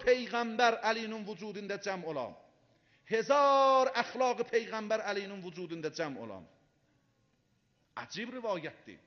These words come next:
Onqa sünnəti peyğəmbər, yəni ki, hər peyğəmbərin zindəcisində bir şahikar var idi. O şahikar peyğəmbər sünnəti peyğəmbərdir.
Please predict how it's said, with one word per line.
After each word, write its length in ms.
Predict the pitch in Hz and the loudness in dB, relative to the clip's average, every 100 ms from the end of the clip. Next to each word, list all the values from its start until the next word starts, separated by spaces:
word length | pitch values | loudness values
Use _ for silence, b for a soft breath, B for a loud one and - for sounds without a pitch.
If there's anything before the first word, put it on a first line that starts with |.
| _ b b b b | _ b b b b
Onqa 400 | 202 226 220 294 262 - | -6 -4 0 0 -2 -8
sünnəti 560 | 240 233 220 220 233 233 | -10 -8 -6 -8 -8 -6
peyğəmbər, 760 | 233 226 190 226 214 285 302 277 | -4 -4 -4 -6 -2 0 2 0
yəni 300 | 220 180 - | -2 -4 -8
ki, 200 | 147 101 _ b b b | -10 -10 _ b b b
hər 300 | 226 285 294 - | -2 0 0 0
peyğəmbərin 720 | 233 233 196 220 214 220 226 | 0 0 -2 -4 -2 -2 -2
zindəcisində 1000 | 175 214 220 214 185 214 - 226 214 277 262 B B - | -8 -8 -4 -2 -2 -6 -6 -6 0 2 2 B B -10
bir 120 | 285 | -8
şahikar 720 | - - 226 202 214 - 285 254 | -4 0 2 2 0 4 4 4
var 140 | 208 165 | 2 -2
idi. 140 | 127 98 - b b b b | -6 -10 -14 b b b b
O 80 | 220 | -6
şahikar 840 | - 220 226 208 208 - 226 208 214 | -2 2 4 4 2 2 4 4 2
peyğəmbər 640 | 214 214 175 220 208 262 302 - | -2 -4 -2 -4 0 2 2 0
sünnəti 480 | 208 196 202 190 190 | -8 -6 -6 -6 -4
peyğəmbərdir. 680 | 175 143 160 139 123 104 | -4 -6 -8 -6 -6 -8